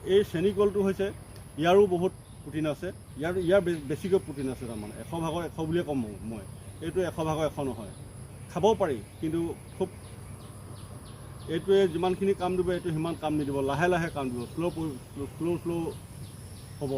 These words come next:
মানে ভিটামিনটো। ইয়াৰ ভিটামিনটো বহুত বেছি। সেইকাৰণে কৈছোঁ, আপোনালোকে পাৰিলে ভিটামিনৰ কাৰণে, নিজৰ স্বাস্থ্যটোৰ কাৰণে, নিজৰ দেহাৰ, দেহাটো ভালে ৰাখিবলৈ কাৰণে ভীমকলৰ কলডিল খাওক,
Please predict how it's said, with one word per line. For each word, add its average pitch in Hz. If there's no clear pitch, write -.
মানে 120
ভিটামিনটো। 117
ইয়াৰ 160
ভিটামিনটো 156
বহুত 135
বেছি। 120
সেইকাৰণে 185
কৈছোঁ, 190
আপোনালোকে 175
পাৰিলে 156
ভিটামিনৰ 147
কাৰণে, 139
নিজৰ 131
স্বাস্থ্যটোৰ 135
কাৰণে, 131
নিজৰ 120
দেহাৰ, 123
দেহাটো 120
ভালে 123
ৰাখিবলৈ 151
কাৰণে 120
ভীমকলৰ 143
কলডিল 131
খাওক, 175